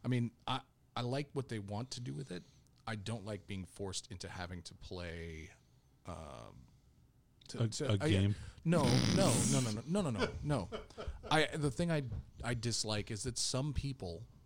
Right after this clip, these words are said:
Speaker 1: l-, like to play stuff that, you know, is, that's what they do. Their, their mo-, their favorite models are tanks, so they want to sit and shoot their tanks, you
Speaker 2: Well, yeah,
Speaker 1: know?
Speaker 2: but tanks have treads, Dave. They can move around the table.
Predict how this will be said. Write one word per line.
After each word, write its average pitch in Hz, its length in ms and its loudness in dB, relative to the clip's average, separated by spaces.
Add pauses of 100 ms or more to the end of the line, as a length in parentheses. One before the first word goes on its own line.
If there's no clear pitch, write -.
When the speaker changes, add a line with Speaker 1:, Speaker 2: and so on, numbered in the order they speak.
(360)
Speaker 1:
l-, 92 280 -8
like 104 500 -2
to 107 120 -6
play 92 320 -6
stuff 82 320 -4 (200)
that, 90 140 -8 (380)
you 98 280 -6
know, 87 220 -8 (280)
is, 92 320 -4
that's 95 200 -8
what 104 100 -8
they 110 120 -2
do. 120 260 2
Their, 90 280 -4
their 92 140 -6
mo-, 92 240 -4
their 104 140 -4
favorite 90 280 -6
models 92 320 -4
are 107 280 0
tanks, 117 320 -4
so - 180 -4
they 90 80 -6
want 90 320 -4
to - 100 -10
sit - 460 -2
and 87 320 -8
shoot - 220 -6
their 95 120 -4
tanks, - 560 -6
you 131 60 2
Speaker 2:
Well, 131 100 6
yeah, 156 60 8
Speaker 1:
know? 165 80 8
Speaker 2:
but 131 120 4
tanks 135 280 2
have 120 140 4
treads, 110 360 2
Dave. 104 280 2
They 104 100 0
can 113 160 -4
move 110 160 0
around 101 200 -2
the 101 80 -4
table. 110 380 -2